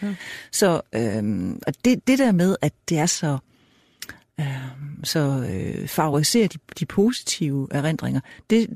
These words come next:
Speaker 2: det lugter jo lidt af, at det netop er sådan noget, der, øh, vi har et skema for, øh,
Speaker 1: Mhm.
Speaker 2: som, øh, går ind og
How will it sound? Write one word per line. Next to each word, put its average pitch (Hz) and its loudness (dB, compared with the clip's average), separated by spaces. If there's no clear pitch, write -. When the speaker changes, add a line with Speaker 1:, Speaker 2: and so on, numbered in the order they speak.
Speaker 2:
det 240 6
lugter 220 4
jo 165 4
lidt 151 4
af, 139 0
at - -2
det 147 2
netop 151 4
er 175 4
sådan 151 0
noget, 135 0
der, 139 4
øh, 127 2
vi 143 0
har 143 2
et 151 0
skema 151 2
for, 139 -2
øh, 208 -2
Speaker 1:
Mhm. 123 -2
Speaker 2:
som, 135 -2
øh, 123 -2
går 135 0
ind 135 2
og 123 -2